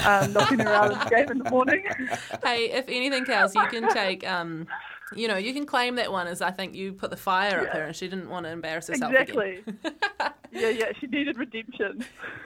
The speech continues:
Speaker 2: <laughs> Oh, that's brilliant.
Speaker 1: But nah, she, she did well. She's so cool, calm and collected and extremely clutch.
Speaker 2: Yeah, she sure is. Hey, I, also moving on to sort of, um, covid delays now happening again. Do you guys kind of feel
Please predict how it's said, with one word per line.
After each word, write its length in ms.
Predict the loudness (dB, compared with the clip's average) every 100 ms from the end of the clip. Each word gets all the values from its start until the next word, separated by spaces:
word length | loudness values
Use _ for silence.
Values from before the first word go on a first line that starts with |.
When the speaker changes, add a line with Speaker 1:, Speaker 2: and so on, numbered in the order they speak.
| -12 -6
Speaker 2:
<laughs> 380 | -6 -6 -10 -12 -14 -16 -6
Oh, 120 | -2
that's 200 | -2 -4
brilliant. 380 | -4 4 4 6
Speaker 1:
But 60 |
nah, 160 | 4 4 0
she, 220 | -10 -10 -10
she 120 | -8
did 160 | -4 -4 2
well. 260 | 2 2 0
She's 140 | -12 -2
so 180 | 0 0
cool, 220 | -4 -6
calm 240 | -4 -6
and 100 | -8
collected 420 | -10 -10 -6 -6 -6
and 220 | -8 -14 _ _ _
extremely 680 | -10 -10 2 4 4 2 -4
clutch. 400 | 4 4 4 -4 -12 _ _ _ _ _ _ _ _ _
Speaker 2:
Yeah, 180 | -12 -12 -12
she 180 | -14 -10
sure 240 | -6 -6
is. 100 | -6
Hey, 340 | 0 0 2 0
I, 200 | 0 0
also 440 | -4 -4 -2 -2
moving 300 | 0 0 0
on 160 | -2 -2
to 120 | -4
sort 220 | -4 -2
of, 180 | -2 -4 -4
um, 560 | -2 -2 -4 -8 -10 -12 -20 -18
covid 600 | 0 2 2 0 -2 -2
delays 720 | -2 0 0 0 -2 -6 -10 -12
now 300 | -6 0 0
happening 340 | 0 -4 -6 -8
again. 380 | -4 -4 -4 -6
Do 100 | -4
you 200 | -2 2
guys 240 | 2 0
kind 240 | 0 -2
of 80 | -2
feel 520 | -2 0 2 2 0